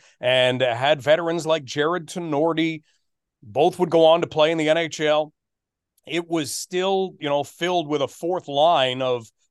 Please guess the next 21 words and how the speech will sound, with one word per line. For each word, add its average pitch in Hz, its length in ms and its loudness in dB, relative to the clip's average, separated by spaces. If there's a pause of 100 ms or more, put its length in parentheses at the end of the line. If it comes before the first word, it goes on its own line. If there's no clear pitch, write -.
Bo 147 340 -2
Horvat 135 920 -4
and, 127 920 -2 (520)
you 113 140 -6
know, 131 400 4 (180)
Josh 147 420 2
Anderson 151 680 0
and 113 120 -6
Chris 160 300 -4
Tierney. 151 600 -2
That, 131 440 -8
that 156 160 4
was 214 140 -2
their 156 120 4
fourth 175 380 -4
line. 165 320 0
These 175 180 -8
were 143 280 -4
young 165 420 -2
players, 160 380 -2
sixteen 175 640 -6